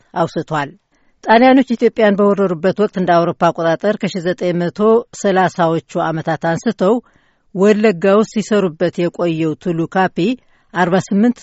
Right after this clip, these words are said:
ቶኖች ወርቅ እንዳለበት፣ ይህም እንደ አውሮፓ አቆጣጠር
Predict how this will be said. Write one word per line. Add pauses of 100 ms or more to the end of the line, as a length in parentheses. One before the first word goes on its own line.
ቶኖች
ወርቅ
እንዳለበት፣ (520)
ይህም
እንደ
አውሮፓ
አቆጣጠር